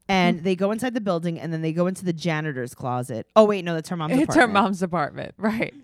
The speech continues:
Speaker 1: And it must have been the kind of factory that it was. It must have been a wire factory.
Speaker 2: <laughs>
Speaker 1: 'Cause her mom owns all of the wires in the whole world. They're all inside of this woman's apartment.
Speaker 2: She was cute,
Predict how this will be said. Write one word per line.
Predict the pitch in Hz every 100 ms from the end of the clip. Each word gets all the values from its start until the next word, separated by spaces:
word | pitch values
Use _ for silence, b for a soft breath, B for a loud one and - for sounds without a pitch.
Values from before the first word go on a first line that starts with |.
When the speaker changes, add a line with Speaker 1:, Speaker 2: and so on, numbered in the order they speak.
| - _ _ _ 208
Speaker 1:
And | 220
it | 220
must | 247 -
have | 302
been | 285
the | 196
kind | - 240 254
of | 269
factory | 226 214 - 196
that | 170
it | 139
was. | 180
It | 175
must | 180
have | 214
been | 202
a |
wire | 151 143 143 160 135
factory. | - 107 - - - - -
Speaker 2:
<laughs> | - 196 - 208 - - - - _ - - _ _ _ _ - _
Speaker 1:
'Cause | - 214 240
her | 220
mom | 214 226
owns | 226 220 202
all | 180 175
of | 185
the | 185
wires | 175 139 156 156 160
in | 147
the |
whole | 147 165 156
world. | 165 147 139
They're | 147 -
all | 165 170
inside | 165 165 - 160 147 156
of | 156
this | 147 -
woman's | 147 135 135
apartment. | - 101 -
Speaker 2:
She | - 370 359
was | 349 339 -
cute, | - - 190